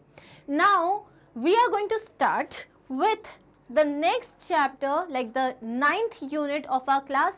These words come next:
six English literature। The name of the book is Engaging English and the name of this poem is The Snail। स्नेल क्या होता है? स्नेल वो छोटा सा क्रिएचर होता है ना, जो धीरे धीरे चलता है, like, हिंदी में you call it घोंघा।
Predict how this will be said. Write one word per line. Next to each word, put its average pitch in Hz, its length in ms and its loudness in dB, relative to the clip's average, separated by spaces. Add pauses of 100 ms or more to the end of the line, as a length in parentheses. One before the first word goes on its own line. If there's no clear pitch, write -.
(100)
six 294 280 0 (320)
English 392 260 -2
literature। 277 680 -4
The 254 60 -2
name 269 280 -4
of 277 60 -10
the 302 80 -4
book 277 200 -4
is 294 200 -6
Engaging 262 600 -4
English 220 560 -4 (380)
and 285 140 -2
the 330 180 -2
name 403 180 -2 (120)
of 370 100 -2
this 381 200 -6 (120)
poem 294 280 0
is 311 140 -2
The 302 200 -8
Snail। 277 760 -4 (400)
स्नेल 349 380 -4
क्या 392 220 2
होता 381 280 0
है? 381 300 -6 (800)
स्नेल 302 400 -6
वो 339 80 -6
छोटा 320 200 -4
सा 320 100 -6
क्रिएचर 302 340 -6
होता 320 140 -4
है 403 60 -2
ना, 480 160 -2
जो 269 60 -4
धीरे 262 280 -6
धीरे 302 140 -4
चलता 277 260 -4
है, 269 80 -2
like, 262 260 -6
हिंदी 247 220 -6
में 262 200 -6
you 262 120 -12
call 247 180 -2
it 220 60 -10
घोंघा। 196 480 -10